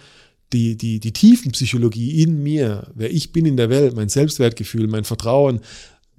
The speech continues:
Polarität. Was ist denn das Feminine in meinem Leben? Das ist das, das ist das, wo sexuelles Selbstwertgefühl herkommt,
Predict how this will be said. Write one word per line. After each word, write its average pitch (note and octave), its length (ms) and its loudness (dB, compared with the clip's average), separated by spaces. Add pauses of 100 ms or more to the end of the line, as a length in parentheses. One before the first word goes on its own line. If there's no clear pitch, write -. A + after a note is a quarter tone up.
(220)
Polarität. D3+ 920 4 (800)
Was C3 220 -4
ist G3 140 0
denn A#3 140 -2
das C#3+ 120 -2
Feminine D#3 600 0
in C#3+ 120 -6
meinem B2 260 -4
Leben? C3 460 2 (360)
Das F3+ 260 2
ist - 180 -2
das, D3+ 180 -2 (220)
das D#3+ 220 0
ist - 180 -6
das, D#3+ 240 -2
wo C3+ 60 -2
sexuelles C3 520 -4
Selbstwertgefühl A2 760 -4
herkommt, G#2 540 -10